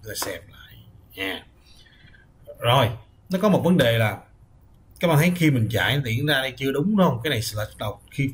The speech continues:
form load lên. Khi mở cái form này ra thì đầu tiên là câu số một, đúng không? Như vậy thì mình cũng phải làm một cái thao tác đầu tiên là khi form này nó mở ra, form mở ra, open form đâu? Form load. À, form open đâu, đúng không?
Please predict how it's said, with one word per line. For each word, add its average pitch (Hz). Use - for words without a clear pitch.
form 143
load 160
lên. 135
Khi 151
mở 117
cái 175
form 131
này 107
ra 117
thì -
đầu 104
tiên 120
là 107
câu 113
số 143
một, 87
đúng 147
không? 117
Như 113
vậy 95
thì 95
mình 117
cũng 127
phải 139
làm 107
một 104
cái 135
thao 123
tác 156
đầu 101
tiên 113
là 110
khi 139
form 143
này 110
nó 131
mở 131
ra, 156
form 127
mở 123
ra, 135
open 127
form 127
đâu? 127
Form 120
load. 147
À, 87
form 113
open 120
đâu, 110
đúng 123
không? 120